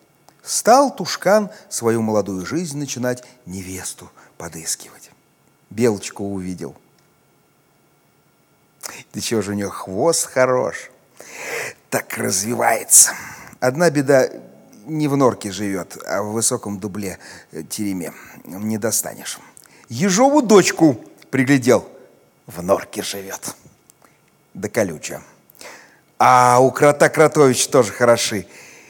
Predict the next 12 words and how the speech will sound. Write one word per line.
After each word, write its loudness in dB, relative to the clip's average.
И -6
шубки -4
мягкие, -2
лапки -4
копки, -2
и -10
сами 0
ловки. -2
Всем 0
кротовы -4
лепы, -6
кротовочки. -8